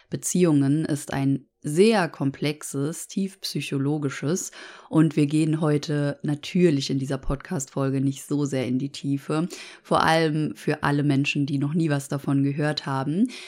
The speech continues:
sondern ich gebe euch eher ein paar praktische und leicht verdauliche Inspirationen und Hinweise,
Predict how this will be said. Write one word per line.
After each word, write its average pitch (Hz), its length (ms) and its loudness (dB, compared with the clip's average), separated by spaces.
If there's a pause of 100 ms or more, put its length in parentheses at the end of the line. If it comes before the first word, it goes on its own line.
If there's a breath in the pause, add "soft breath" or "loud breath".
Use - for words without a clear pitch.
(140)
sondern 151 560 4
ich 147 160 -4
gebe 160 240 2
euch 147 300 -2
eher 147 240 -2
ein 147 180 -2
paar 143 400 -6 (140)
praktische 156 1080 -2
und 147 380 0
leicht 165 380 -2
verdauliche 147 720 -2
Inspirationen 151 960 -4
und 147 140 -4
Hinweise, 156 840 2